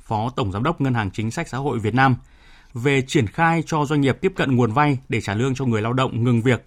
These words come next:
tạm thời vượt qua khó khăn do ảnh hưởng của dịch bệnh covid mười chín. Chương trình chuyển sang một số thông tin đáng chú ý khác. Năm học hai nghìn không trăm hai mươi mốt hai nghìn không trăm hai mươi hai dự báo sẽ vẫn là một năm học khó khăn, thách thức từ tình hình dịch bệnh khó lường và các tình huống bất thường khác.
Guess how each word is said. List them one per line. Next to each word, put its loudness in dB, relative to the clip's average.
tạm -4
thời -4
vượt -6
qua -6
khó -6
khăn -2
do -6
ảnh -6
hưởng -6
của -6
dịch -8
bệnh -10
covid -4
mười -4
chín. -4
Chương -2
trình 0
chuyển -4
sang -4
một -4
số -6
thông -4
tin -4
đáng -4
chú -4
ý 0
khác. -2
Năm 2
học -2
hai 0
nghìn 2
không -2
trăm -4
hai 0
mươi 0
mốt 2
hai -2
nghìn -2
không -2
trăm -4
hai 0
mươi 0
hai 0
dự -2
báo 0
sẽ -4
vẫn -4
là 0
một -2
năm -2
học -2
khó 0
khăn, 0
thách -8
thức -2
từ 0
tình 0
hình 0
dịch -4
bệnh -2
khó -2
lường 4
và 0
các -2
tình 0
huống -4
bất -4
thường -2
khác. 0